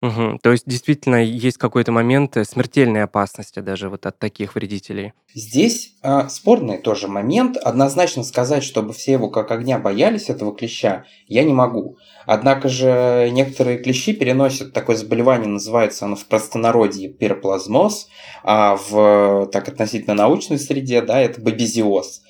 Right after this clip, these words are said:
Speaker 2: Это кровопаразитарное заболевание, то есть, э, такие микроорганизмы, которые передают с укусом клеща и заражают животное, такое очень неприятной болячкой, которая разрушает, э, кровь. Давайте так будем говорить.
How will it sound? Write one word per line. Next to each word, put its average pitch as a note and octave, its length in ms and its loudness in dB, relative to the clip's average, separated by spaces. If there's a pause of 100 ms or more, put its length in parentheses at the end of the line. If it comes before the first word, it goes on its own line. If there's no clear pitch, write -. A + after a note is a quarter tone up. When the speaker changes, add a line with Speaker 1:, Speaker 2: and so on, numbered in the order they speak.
(340)
Speaker 2:
Это A2+ 500 2
кровопаразитарное B2 840 2
заболевание, A2+ 560 0
то - 120 -4
есть, - 240 -8
э, G2 140 -2
такие G#2 420 -4
микроорганизмы, A#2 1000 0
которые G2+ 360 -4
передают G#2 460 0
с - 120 -20
укусом G#2 380 -10
клеща - 580 -2 (420)
и G#2+ 680 0
заражают A2+ 460 0
животное, G#2 640 -2
такое G#2 320 -6
очень F#2+ 280 -8
неприятной G#2 500 -2
болячкой, G2+ 440 -2
которая G#2+ 540 0
разрушает, A2 680 -2 (360)
э, G2+ 200 0
кровь. - 400 0 (120)
Давайте G2+ 340 -2
так - 260 -8
будем C#3 220 -14
говорить. - 340 -8